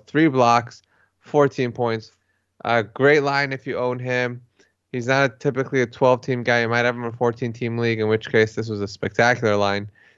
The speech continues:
even if you had him in a twelve team league, it's a good line this, tonight. Um, Jalen Brunson, four of eight from the, from the bench,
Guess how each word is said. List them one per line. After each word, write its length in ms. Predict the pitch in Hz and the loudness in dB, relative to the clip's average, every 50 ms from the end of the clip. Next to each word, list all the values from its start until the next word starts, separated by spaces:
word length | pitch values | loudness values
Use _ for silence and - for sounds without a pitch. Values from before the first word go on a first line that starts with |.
| _ - | _ -2
even 220 | - 151 139 139 | 2 4 4 4
if 80 | 123 117 | 4 4
you 60 | 127 | 2
had 100 | 120 113 | 2 2
him 80 | 113 104 | 2 -2
in 60 | 101 | -4
a 40 | - | -4
twelve 220 | - 117 110 - | -4 -4 -4 -4
team 160 | - 110 101 | -6 -6 -6
league, 160 | 101 104 95 | -4 -6 -6
it's 120 | 101 90 101 | -6 -8 -8
a 40 | 95 | -6
good 140 | 101 95 | -6 -4
line 200 | 98 98 98 98 | -2 -2 -2 -2
this, 140 | 95 101 - | -4 -8 -10
tonight. 400 | - - 110 101 101 101 101 - - _ _ _ _ - - _ _ _ _ - - _ - | -8 -6 -2 0 0 0 0 -2 -6 _ _ _ _ -20 -20 _ _ _ _ -20 -20 _ -6
Um, 540 | - 110 110 110 107 107 104 104 104 104 - _ _ _ _ _ _ _ - | -2 0 0 2 2 2 0 -2 -4 -8 -14 _ _ _ _ _ _ _ 0
Jalen 340 | - 135 135 131 135 131 113 | 2 4 4 4 2 0 0
Brunson, 480 | 131 135 131 131 123 - 139 127 120 | 0 0 0 0 -2 -4 -6 -6 -6
four 380 | 113 117 - - 135 135 135 135 | -8 -8 -4 0 2 4 4 4
of 100 | 131 120 | 2 2
eight 220 | 127 131 131 123 | 0 0 -2 -2
from 220 | - - 135 123 123 | -4 -8 -10 -8 -6
the, 160 | 117 113 - - _ _ _ _ _ _ _ _ _ | -6 -6 -6 -8 _ _ _ _ _ _ _ _ _
from 160 | - 123 113 | -6 -6 -4
the 100 | 107 104 | -6 -4
bench, 500 | - 127 123 123 120 120 120 117 - | -2 0 0 0 0 -2 -6 -10 -18